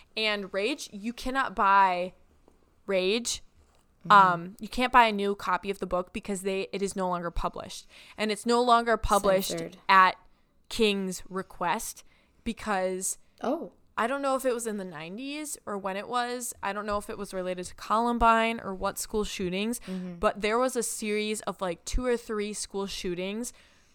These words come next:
Speaker 1: where every
Speaker 2: Mm.
Speaker 1: one of the shooters had a copy of Rage
Speaker 2: Yep. Yeah.
Speaker 1: on their bookshelf. And eventually King was like, I think at
Speaker 2: Mm.
Speaker 1: first, 'cause he's, he's been adamant about, like,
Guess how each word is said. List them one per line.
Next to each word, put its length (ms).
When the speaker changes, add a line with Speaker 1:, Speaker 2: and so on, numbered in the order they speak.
Speaker 1:
where 280
every 680
Speaker 2:
Mm. 680
Speaker 1:
one 360
of 140
the 80
shooters 680
had 240
a 60
copy 480
of 200
Rage 520
Speaker 2:
Yep. 380
Yeah. 240
Speaker 1:
on 160
their 100
bookshelf. 580
And 160
eventually 560
King 300
was 180
like, 280
I 100
think 200
at 120
Speaker 2:
Mm. 40
Speaker 1:
first, 500
'cause 180
he's, 200
he's 260
been 160
adamant 600
about, 420
like, 360